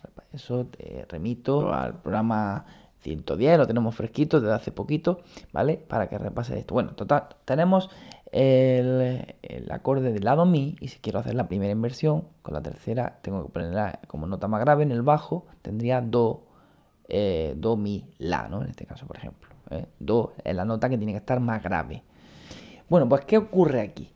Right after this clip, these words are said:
Al invertir esa tercera menor, al invertir esa tercera menor y ponerla en el bajo,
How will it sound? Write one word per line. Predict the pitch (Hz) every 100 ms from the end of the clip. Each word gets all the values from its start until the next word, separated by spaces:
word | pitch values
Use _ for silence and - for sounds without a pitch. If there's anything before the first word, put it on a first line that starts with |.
| - - - _ _ -
Al | 120 120
invertir | 127 120 120 120 - 220
esa | 180 - 170 170
tercera | 127 110 104 - - 185 202 107
menor, | 71 90 139 156 113 143 - _ _ _ _ _ _
al | 151
invertir | 170 - - 139
esa | 143 143 139
tercera | 110 - 113 131
menor | 120 135 135
y | 110
ponerla | - 101 120 113
en | 92
el | 156
bajo, | 131 107 104 - -